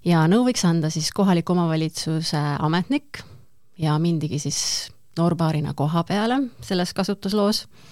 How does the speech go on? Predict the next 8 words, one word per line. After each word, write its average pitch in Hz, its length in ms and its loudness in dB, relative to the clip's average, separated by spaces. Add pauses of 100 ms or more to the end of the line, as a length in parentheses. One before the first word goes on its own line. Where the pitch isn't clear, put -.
(600)
Ja 156 80 0
koha 175 240 4
peal 180 180 4
olles, 220 320 4 (200)
äh, 156 240 4
tuli 156 160 2
selgus 151 360 2
majja, 247 420 6